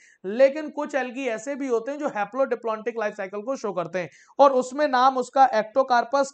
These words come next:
kelp और polysyphonia का आता है। और एक एल्गी ऐसा भी है जो diplontic लाइफ साइकिल को शो करता है, और नाम उसका होता है fucus।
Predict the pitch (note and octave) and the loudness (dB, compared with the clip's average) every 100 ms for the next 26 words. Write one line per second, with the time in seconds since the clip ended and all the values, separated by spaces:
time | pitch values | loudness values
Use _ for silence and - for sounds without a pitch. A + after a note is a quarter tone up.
0 | _ A3 A#3 C#4 - A#3 B3 - - _ | _ 2 2 2 0 2 4 2 -6 _
1 | A#3+ B3 C#4 C4 B3 G#3 G#3+ G#3+ G#3 F#3 | 0 0 0 -2 -4 -4 -6 -4 0 0
2 | E3 E3+ D#3 - _ A3+ A#3 B3+ C#4+ C4 | 0 0 -2 -6 _ -6 -4 -4 -4 -4
3 | A#3+ B3+ G#3+ G#3 C4+ C4+ A#3+ A3+ A#3+ A#3 | -4 -8 -8 -4 -4 -4 -4 -6 -4 -6
4 | G3 F#3+ G3+ G#3+ C4 A#3 G3+ G#3+ F#3 G#3 | -6 -6 -6 -6 -8 -6 -6 -6 -10 -8
5 | G3+ G#3 - _ - A#3 A3 F#3 G#3 A#3+ | -8 -8 -12 _ -6 -4 -4 -4 0 0
6 | B3 G3 G#3 G#3 F#3 G#3 F#3 F3+ B3+ B3 | 0 0 -2 -2 -4 -2 -2 2 0 0
7 | F#3 - - | -6 -8 -14